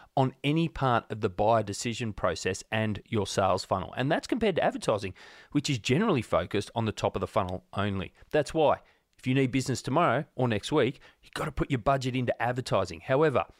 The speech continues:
that is a hand-to-mouth existence. Do you want to build sustainable and strong marketing that keeps generating business and builds an engaged audience that trusts you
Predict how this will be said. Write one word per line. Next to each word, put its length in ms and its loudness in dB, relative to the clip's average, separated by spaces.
that 400 0
is 120 -2
a 60 4
hand-to-mouth 920 0
existence. 640 -2
Do 100 -4
you 60 2
want 180 4
to 40 2
build 420 2
sustainable 880 0
and 180 -4
strong 440 2
marketing 520 0
that 180 -4
keeps 320 -2
generating 480 2
business 460 -2
and 180 -2
builds 460 4
an 120 -2
engaged 640 -2
audience 500 2
that 200 -4
trusts 680 -2
you 280 0